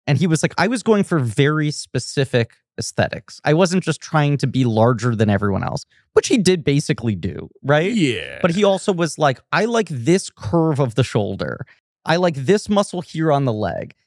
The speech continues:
Speaker 1: And he was like, "I would spend six months doing one thing to try to build something that wasn't the look I wanted, but would support the look when I went to the next phase." Like, he really was thinking compositionally about his body.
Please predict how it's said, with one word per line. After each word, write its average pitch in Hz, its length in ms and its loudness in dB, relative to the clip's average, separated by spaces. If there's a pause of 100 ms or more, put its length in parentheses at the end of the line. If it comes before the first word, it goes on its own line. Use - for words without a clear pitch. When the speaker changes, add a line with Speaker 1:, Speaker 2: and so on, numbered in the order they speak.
(120)
Speaker 1:
And 160 120 4
he 175 80 6
was 170 180 6
like, 170 140 0
"I 165 100 4
would 175 140 -4
spend 214 360 -2
six - 420 -4
months 185 300 2
doing 151 560 2
one 151 360 2
thing 104 500 -2 (240)
to - 80 -2
try 180 200 0
to 165 80 0
build 170 420 0
something 170 380 0
that 127 140 2
wasn't 170 340 0
the 196 80 -2
look 165 220 -4
I 151 80 2
wanted, 139 420 0
but 131 100 0
would 120 140 -4
support - 600 -2 (100)
the 175 80 2
look 147 260 2
when 143 80 2
I 139 60 4
went 131 180 2
to - 80 -4
the 123 120 4
next 131 380 2
phase." 95 400 -4 (300)
Like, 202 140 2
he 233 120 4
really 247 520 4
was 160 240 2
thinking 139 680 0 (520)
compositionally 139 800 2
about 113 260 2
his 123 180 -2
body. 123 460 -4